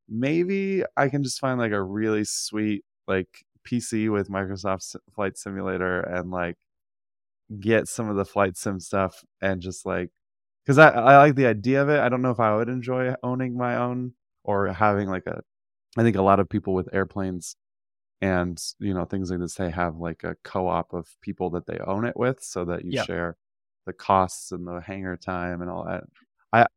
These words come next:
Speaker 1: or I'll just keep watching them on YouTube. I'm not sure. But
Speaker 2: Mm-hmm.
Speaker 1: I
Speaker 2: Yeah,
Speaker 1: think
Speaker 2: I think
Speaker 1: a flight
Speaker 2: it
Speaker 1: sim is the answer there.
Speaker 2: Yeah, I have a f-, a couple of friends who do the flight sim thing, and some of them have just, like, the full-on setup where you're in the chair and you've got the yoke and you have the pedals and you have, like, the whole thing at their house, which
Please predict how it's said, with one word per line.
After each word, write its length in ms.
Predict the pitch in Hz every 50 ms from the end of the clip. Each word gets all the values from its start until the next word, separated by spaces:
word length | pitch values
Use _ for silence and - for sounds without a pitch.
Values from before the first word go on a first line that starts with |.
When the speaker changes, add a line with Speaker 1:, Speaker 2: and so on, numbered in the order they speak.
| _ _
Speaker 1:
or 360 | 123 127 131 175 185 180 165 156
I'll 100 | 143 143
just 200 | 135 147 127 -
keep 200 | - 147 120 -
watching 300 | 120 120 - - 120 113
them 140 | 113 113 110
on 120 | 107 110
YouTube. 400 | 117 113 107 - 92 82 82 82
I'm 100 | 87 92
not 160 | 95 90 -
sure. 260 | - - 90 - - _ 170 143
But 140 | 110 85 87
Speaker 2:
Mm-hmm. 140 | - 113 123 -
Speaker 1:
I 20 | 151
Speaker 2:
Yeah, 180 | 156 147 135
Speaker 1:
think 80 | 110 -
Speaker 2:
I 60 | 143
think 220 | 135 - 214 226 -
Speaker 1:
a 40 |
flight 320 | - - - 123 113 107 -
Speaker 2:
it 0 |
Speaker 1:
sim 400 | - - 110 101 98 95 95 95 -
is 120 | 101 90
the 120 | 90 101 95
answer 320 | 90 90 85 - - 90 85
there. 260 | 82 82 85 95 - _ _ _ _ _ _ _ _ _ _ _ _ _ _ _ _
Speaker 2:
Yeah, 340 | - 151 143 143 131 113 -
I 100 | - 131
have 140 | 143 160 175
a 20 | 165
f-, 180 | 131 - - _ _
a 140 | - 147 131
couple 220 | - 151 139 151
of 60 | 139 -
friends 320 | - 135 131 127 127 -
who 100 | - 147
do 100 | 131 139
the 100 | 135 135
flight 260 | 120 - 123 120 120 -
sim 180 | - 143 139
thing, 300 | - 160 156 156 160 156
and 200 | - 139 127 127
some 220 | - - 151 147 156
of 80 | 151
them 160 | 151 180 165
have 260 | 143 135 139 131 117 117
just, 260 | - 139 123 - -
like, 260 | 123 113 113 - - _ _ _ _ _ _ _ _ _
the 100 | 143 120
full-on 840 | - - - - - 160 160 170 165 156 - 156 147 151 147 143 139
setup 420 | - - 139 135 135 139 139 131
where 100 | - 139 131
you're 180 | 127 123 120 - _
in 200 | 156 151 151 151
the 180 | 147 135 127 113
chair 560 | - - - - 139 139 139 139 135 135 135 131
and 100 | 127 127
you've 120 | 120 117
got 180 | - 139 131 -
the 80 | - 135
yoke 520 | 127 123 131 131 135 135 139 139 127 -
and 80 | 127 127
you 80 | 123 123
have 120 | 127 127
the 80 | 135 120
pedals 500 | - - - 135 139 139 139 135 131 127
and 80 | 131 127
you 60 | 123
have, 240 | 120 127 127 123 123
like, 180 | 123 120 117 -
the 120 | 123 120
whole 220 | 123 127 131 127
thing 220 | 120 - 131 127 123
at 80 | 113
their 120 | - 123 113
house, 380 | - 123 120 127 156 165 - -
which 180 | 135 127 -